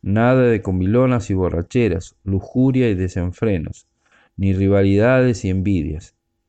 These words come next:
Y más explícitamente en la primera carta a los tesalonicenses nos dice: "Pero vosotros, hermanos, no vivís en la oscuridad.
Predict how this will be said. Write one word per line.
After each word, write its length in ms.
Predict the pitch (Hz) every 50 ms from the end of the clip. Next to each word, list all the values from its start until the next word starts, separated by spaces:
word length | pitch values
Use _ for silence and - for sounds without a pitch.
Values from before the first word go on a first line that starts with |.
| _ _ _ _ _ _ _ _ _ _ _ _ _ _ _ _ -
Y 120 | 104 107
más 240 | 113 120 135 131 -
explícitamente 1300 | 151 151 - 147 135 - 147 135 131 123 - - - 113 110 120 135 143 143 143 - - 143 139 - - _
en 140 | 110 104 98
la 100 | 101 95
primera 480 | - - 101 107 117 120 123 117 113
carta 600 | - 120 120 120 117 107 - - 110 107 - - _
a 100 | - 98
los 220 | 95 95 95 - -
tesalonicenses 1160 | - 95 95 95 - 95 92 92 92 92 92 98 - - 127 123 120 - - - 123 110 95
nos 180 | 101 90 95 -
dice: 360 | 101 92 - - - - - - _ _ - - - - - - - - _ _ _ _ _ _ _ _ _ _ _ _ _ _ _ _ _ _ _ _ _ _ _ _ _ _ _ _ _ _ _ _ _ _ _ _ _
"Pero 200 | - 104 107 107
vosotros, 600 | 104 107 101 101 - 151 156 151 156 147 139 -
hermanos, 680 | 120 104 104 117 127 135 139 139 143 143 143 - - _ _ _ _ _ _ _ - _ _ _ _ _ _ _ _ _ _ _ _ _ _ _ _ _
no 180 | - 120 127 139
vivís 460 | 139 143 143 131 135 143 147 - -
en 180 | - 120 117 110
la 60 | 107
oscuridad. 720 | 101 - - 98 98 101 107 120 131 131 117 - - -